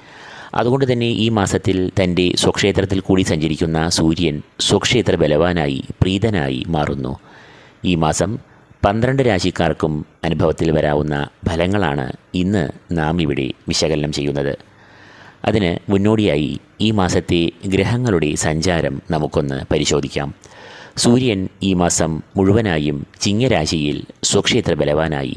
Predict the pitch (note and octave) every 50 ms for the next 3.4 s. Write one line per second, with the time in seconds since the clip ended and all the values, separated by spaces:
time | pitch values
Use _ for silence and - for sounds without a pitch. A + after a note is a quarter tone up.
0 | - - - E2+ D#2 D2 C#2 D2 C#2 - C#2+ C#2 - - - - - - - -
1 | - - - - - - - F#2+ E2+ E2 E2 D#2 D#2+ - - - - F#2+ F2 E2
2 | D#2+ D#2+ - - F#2+ G#2 A#2+ B2+ - - - - - _ _ _ - - - -
3 | - - A#2+ A2+ A2 G#2+ A2+ A2